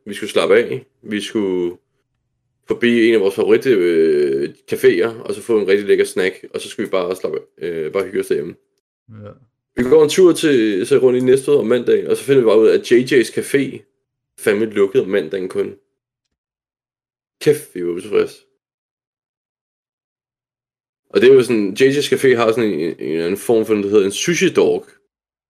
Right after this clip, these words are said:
Speaker 1: Det er sådan en, en, hvad hedder det, en, øh, bare en sushi-rulle, der er skåret i halv, og så spiser du den sådan.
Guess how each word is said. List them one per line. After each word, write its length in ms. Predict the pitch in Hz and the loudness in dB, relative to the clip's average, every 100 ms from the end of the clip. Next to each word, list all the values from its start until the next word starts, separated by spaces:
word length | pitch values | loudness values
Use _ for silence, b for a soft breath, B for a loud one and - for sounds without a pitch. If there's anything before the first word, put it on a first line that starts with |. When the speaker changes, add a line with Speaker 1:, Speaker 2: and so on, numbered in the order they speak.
| _ _ _ _ - | _ _ _ _ -4
Speaker 1:
Det 60 | 110 | 0
er 40 | |
sådan 160 | 120 117 95 107 | 2 4 4 2
en, 40 | 78 104 | 2 -2
en, 200 | 101 87 _ _ _ _ _ _ - | -2 -8 _ _ _ _ _ _ -4
hvad 140 | 95 | -2
hedder 160 | 101 92 | 2 2
det, 240 | 90 80 | 2 0
en, 100 | 95 | -2
øh, 1080 | 92 85 82 76 67 67 65 64 62 58 - - _ _ _ _ - - | 0 -2 -2 -2 -4 -4 -6 -6 -8 -8 -8 -10 _ _ _ _ -10 -4
bare 140 | 104 | -2
en 60 | 110 | -2
sushi-rulle, 460 | - 147 135 117 | -6 -6 0 0
der 60 | - | 0
er 40 | |
skåret 260 | - 101 90 | 0 2 2
i 40 | |
halv, 240 | 113 110 90 | 2 0 0
og 80 | |
så 80 | - | -6
spiser 320 | - 123 107 | -8 -6 -2
du 80 | 101 | -2
den 100 | 92 | 0
sådan. 280 | 101 80 | -2 -4